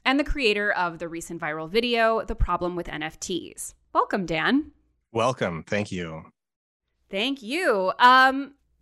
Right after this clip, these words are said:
Speaker 1: I don't think it's a particularly useful, um, exercise to outline what cryptocurrencies and N F Ts are in any great detail, but because this is a,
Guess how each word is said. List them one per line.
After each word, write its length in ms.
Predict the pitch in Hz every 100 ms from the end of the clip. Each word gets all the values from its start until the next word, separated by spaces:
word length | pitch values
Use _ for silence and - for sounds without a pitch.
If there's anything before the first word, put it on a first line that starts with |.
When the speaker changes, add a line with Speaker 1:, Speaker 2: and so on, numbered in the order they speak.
| _ _
Speaker 1:
I 120 | 247
don't 200 | 330 440
think 380 | - 269 247 247
it's 180 | 214 208
a 40 | 202
particularly 640 | 208 269 262 254 233 214
useful, 960 | 180 190 185 - 185 180 175 170 - -
um, 600 | 185 180 175 170 170 156 -
exercise 960 | 185 180 - 175 185 170 165 170 165 - -
to 560 | - 202 180 170 170 - _ _ _ _
outline 840 | 202 208 190 196 180 175 175 175 - _ _
what 560 | - - 196 190 220 -
cryptocurrencies 920 | - 214 208 180 208 180 175 180 175
and 100 | 170
N 140 | - 175
F 120 | 175
Ts 300 | - 190 170
are 240 | 170 170
in 160 | 170 180
any 240 | 185 180
great 360 | 170 175 170 170
detail, 640 | 190 196 - - - - _
but 300 | 233 226 220 - _ _ _ _ _ _ _ _ _ _ 208
because 440 | 262 254 311 349
this 200 | 320 311
is 120 | 254 208
a, 360 | 214 190 160